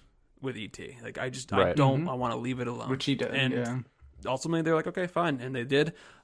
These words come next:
Speaker 1: And then, two years ago, the Super Bowl fucking commercial happens. Like, Edward Scissorhands
Speaker 2: What did
Speaker 1: with
Speaker 2: they
Speaker 1: Tim-,
Speaker 2: do?
Speaker 1: Timothée Chalamet. They just did a little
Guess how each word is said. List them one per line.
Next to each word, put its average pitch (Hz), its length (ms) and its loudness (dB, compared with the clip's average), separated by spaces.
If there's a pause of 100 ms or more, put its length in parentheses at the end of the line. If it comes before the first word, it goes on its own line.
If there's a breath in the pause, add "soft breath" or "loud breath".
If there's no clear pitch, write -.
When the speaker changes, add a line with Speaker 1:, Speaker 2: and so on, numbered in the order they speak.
(120)
Speaker 1:
And 139 200 4
then, 143 440 8
two 147 140 -2
years 135 240 2
ago, 123 560 -2
the 135 100 -6
Super 139 360 0
Bowl 123 400 0 (800)
fucking 131 420 -4 (360)
commercial 139 520 2
happens. 117 440 -6
Like, 113 180 -6
Edward 139 300 2
Scissorhands 139 420 2
Speaker 2:
What 175 80 8
did 311 120 6
Speaker 1:
with 311 140 6
Speaker 2:
they 359 80 10
Speaker 1:
Tim-, 311 160 8
Speaker 2:
do? - 80 0
Speaker 1:
Timothée 131 140 -4
Chalamet. 123 580 -4 (440 soft breath)
They 180 100 0
just 185 180 2
did 196 160 8
a 185 60 6
little 165 340 4